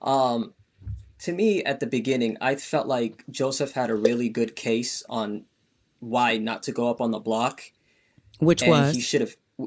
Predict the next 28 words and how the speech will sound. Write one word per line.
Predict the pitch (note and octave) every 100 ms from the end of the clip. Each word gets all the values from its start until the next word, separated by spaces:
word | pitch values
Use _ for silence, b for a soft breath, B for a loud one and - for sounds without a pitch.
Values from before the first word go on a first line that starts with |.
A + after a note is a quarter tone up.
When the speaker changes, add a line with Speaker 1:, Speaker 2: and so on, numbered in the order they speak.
| -
Speaker 1:
and | B2
he | B2
should | - C3
have | -
emphasized | B2+ A#2 - F#2+ - -
it. | -
So | -
he | B2+ D3+
should | -
have | G3+
brought | B2 C#3 C3+
up | B2+ B2 -
Speaker 2:
Mm-hmm. | D#3+ D#3
Speaker 1:
with | - B2 A#2+
Terrence | - C3+ B2 G2+ - - -
the | A2+
fact | - C3+ C3 -
that | B2 A#2 - _ _ _ _ _ _ _ _ -
out | C3+
of | A#2+
everybody | C3 E3 E3 F3 E3 D#3+ - _ _ _ _ _ _ _
in | C#3+ B2+
the | C3+
outside | C#3 - D#3 C#3+ -
crew, | - A2+ A2 D3 _ _ _ _ _ _ _ _ _
Turner | - F3 E3+ E3+ E3
nominated | C3 C3 C#3 B2+ A#2+ A2+ A2+ _ _ _ _
Terrence. | - B2+ A2 - - - -